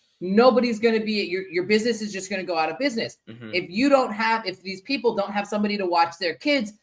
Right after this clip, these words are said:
Speaker 1: they're not gonna show up to work for you. If they don't have, um, what was the other point? Oh, the other thing is, so along with that is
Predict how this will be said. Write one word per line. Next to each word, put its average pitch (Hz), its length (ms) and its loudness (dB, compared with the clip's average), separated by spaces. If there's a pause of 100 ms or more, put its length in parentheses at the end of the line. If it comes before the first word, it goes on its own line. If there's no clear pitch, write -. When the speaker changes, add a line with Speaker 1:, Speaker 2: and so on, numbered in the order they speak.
(160)
Speaker 1:
they're 247 160 6
not 214 200 2
gonna 208 140 0
show 180 220 0
up 165 180 -2
to 185 100 -4
work 262 280 4
for 196 100 -4
you. 131 260 -8 (420)
If 202 300 -2
they 247 500 2 (300)
don't 220 400 4
have, 180 640 -4 (400)
um, 139 640 0
what 190 180 -10
was 208 120 -2
the 185 80 -2
other 180 120 0
point? 151 220 -6
Oh, 214 220 2
the 214 100 4
other 277 160 4
thing 160 240 -4
is, 160 300 -4
so 175 260 2 (100)
along 202 320 4
with 208 160 0
that 131 240 -2
is 139 300 -4